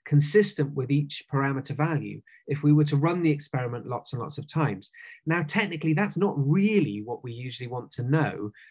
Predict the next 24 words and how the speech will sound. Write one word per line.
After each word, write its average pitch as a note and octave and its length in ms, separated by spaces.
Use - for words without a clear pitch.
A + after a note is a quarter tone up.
uh, A2+ 180
when A#2 200
we're A#2+ 80
doing A#2+ 260
this A2+ 160
kind A2+ 200
of A2+ 80
modeling. C3+ 340
What C#3+ 160
we D#3+ 80
really G3 380
want A2+ 180
to A#2 140
know G#2 160
about G2+ 320
is C#3+ 100
the D#3 80
probability D3 800
of C3 240
the C3+ 80
model D3 380
parameters D3 960
being G2+ 360
correct. - 440